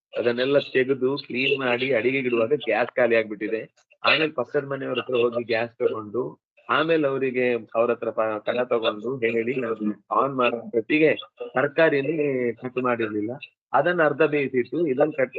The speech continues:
ಅಲ್ಲ ರೀ, ಊಟ ಆಯ್ತಾ ಅಂತ ಕೇಳಿದ್ರೆ ಯಾಕೆ ಇಷ್ಟೆಲ್ಲ ಹೇಳ್ತೀರಾ ಅಂತ ನಾವು ಕೇಳಲ್ವಾ? ಕೆಲವ್ರು ಹೀಗಿರ್ತಾರೆ, ಏನ್ ಕೇಳಿದ್ರು ಅವ್ರ ಉತ್ತರ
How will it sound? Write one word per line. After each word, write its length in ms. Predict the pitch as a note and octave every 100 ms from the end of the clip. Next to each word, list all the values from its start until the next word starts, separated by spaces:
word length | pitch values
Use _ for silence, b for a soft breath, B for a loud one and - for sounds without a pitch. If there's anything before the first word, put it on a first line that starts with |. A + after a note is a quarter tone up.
| B2+ G#2
ಅಲ್ಲ 220 | A2+ C3+
ರೀ, 100 | A2
ಊಟ 480 | A#2+ A#2+ A#2+ D#3 D3
ಆಯ್ತಾ 260 | C3 C#3+ C#3
ಅಂತ 140 | C3+
ಕೇಳಿದ್ರೆ 420 | C3 B2 B2+ C3+
ಯಾಕೆ 460 | A#2+ A2+ D3 F3+ E3+
ಇಷ್ಟೆಲ್ಲ 320 | D3 C#3+ C3+
ಹೇಳ್ತೀರಾ 400 | A#2+ A#2+ A2+ G#2+
ಅಂತ 180 | A2+ B2+
ನಾವು 240 | A#2+ B2+
ಕೇಳಲ್ವಾ? 500 | B2 B2 A2+ G2+ G#2 G#2 _ _ _ _ _ _ _ _ - - -
ಕೆಲವ್ರು 300 | E3 F#3 E3
ಹೀಗಿರ್ತಾರೆ, 800 | E3+ E3+ E3 D#3+ A#2+ A#2 C3 C3+
ಏನ್ 200 | D#3 F3+
ಕೇಳಿದ್ರು 300 | E3+ D#3+ E3
ಅವ್ರ 120 | E3
ಉತ್ತರ 340 | C3+ - E3